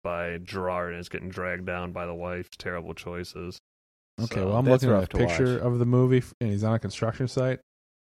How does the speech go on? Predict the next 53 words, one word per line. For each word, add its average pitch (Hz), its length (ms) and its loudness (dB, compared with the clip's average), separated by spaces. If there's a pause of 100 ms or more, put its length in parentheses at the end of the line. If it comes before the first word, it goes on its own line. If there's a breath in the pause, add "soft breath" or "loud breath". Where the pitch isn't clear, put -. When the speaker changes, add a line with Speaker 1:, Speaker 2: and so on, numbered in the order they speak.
(280)
Speaker 2:
He's 104 280 6
got 98 360 2
no 104 320 6
vest 107 360 2
on, 87 300 -6
no 92 140 -2
Speaker 3:
N-, 104 60 0
Speaker 2:
glasses 92 420 -4
Speaker 3:
is 107 120 2
he 113 100 4
Speaker 2:
on. 107 60 2
Speaker 3:
not 104 200 2
tied 107 220 0
off 104 220 2
over 104 160 -2
six - 260 -8
feet? 117 240 -4 (120)
Speaker 2:
He's 117 180 0
not 113 180 4
Speaker 1:
He's, 151 100 6
Speaker 2:
tied 113 180 6
off 110 140 8
Speaker 1:
he's, 139 160 8
Speaker 2:
over 104 100 2
six - 80 -2
Speaker 1:
he's 120 200 4
Speaker 2:
feet. - 80 -2
Speaker 1:
just, 123 360 2
he's 107 380 -4
just, - 520 -2
uh, 98 120 0
Speaker 3:
Is 90 120 2
it 113 80 4
Speaker 1:
like 110 240 2
a 117 40 2
Speaker 3:
non-union? 113 440 2 (300)
Speaker 2:
It's, 110 340 2
it's 110 540 2
de-, 117 260 0
well, 123 220 6
it's 120 100 2
a 135 40 0
downtown 110 720 -2
area, 107 540 -2
so, - 220 -6 (140)
but, 107 180 0 (120)
like, 98 400 -6 (220)
Speaker 3:
Could 110 120 -2
be 117 100 4
Speaker 2:
these 110 120 0
guys 110 280 2
Speaker 3:
scab. 104 80 2
Speaker 2:
are, 90 140 -8